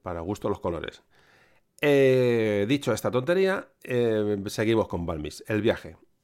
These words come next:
Fijaos lo importante que es el tema de hoy, lo, lo bonito, lo interesante y, lo, y para muchos desconocido, porque me he dado cuenta que es, es un tema que lo tengo en cartera hace muchísimo tiempo y nunca me he decidido a tocarlo, pues yo qué sé, pues porque, pff, porque grabo por, por, ya digo, por, por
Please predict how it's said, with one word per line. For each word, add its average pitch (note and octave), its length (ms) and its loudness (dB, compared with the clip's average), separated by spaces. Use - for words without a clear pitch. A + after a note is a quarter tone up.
Fijaos B2+ 340 -2
lo C3+ 300 4
importante A2 560 0
que C#3+ 60 -6
es B2+ 60 -4
el A#2 60 -6
tema G#2+ 220 -2
de A#2+ 80 0
hoy, D3 100 -4
lo, F#2+ 240 -2
lo F#2+ 140 -2
bonito, A#2+ 400 -4
lo B2+ 80 -2
interesante A2+ 560 -6
y, B2+ 40 -6
lo, G#2 240 0
y G2 160 -6
para F#2+ 200 -6
muchos A2 240 -6
desconocido, B2+ 440 -6
porque F#2+ 360 -8
me G2+ 80 -6
he - 20 -2
dado G#2+ 100 2
cuenta B2 200 -4
que B2+ 220 -4
es, - 120 -14
es G2+ 160 -4
un C3+ 60 -2
tema D3 180 0
que G#2 80 -4
lo F#2 140 -4
tengo A2+ 220 0
en G#2 100 0
cartera G#2+ 380 -6
hace B2+ 140 -10
muchísimo C3 520 0
tiempo D3 300 -2
y C3 100 0
nunca C#3 240 -2
me D3+ 80 0
he C3 40 2
decidido A2+ 260 2
a G2+ 40 0
tocarlo, C3+ 360 -2
pues G#2 160 -10
yo B2 80 -10
qué G2 80 -14
sé, B2 180 -6
pues F2+ 160 -14
porque, E2+ 400 -12
pff, - 280 -20
porque G#2 200 -6
grabo B2 340 4
por, G2+ 360 -2
por, G#2 200 -2
ya G#2+ 80 0
digo, G2 220 -2
por, F#2 240 -8
por F2 300 -10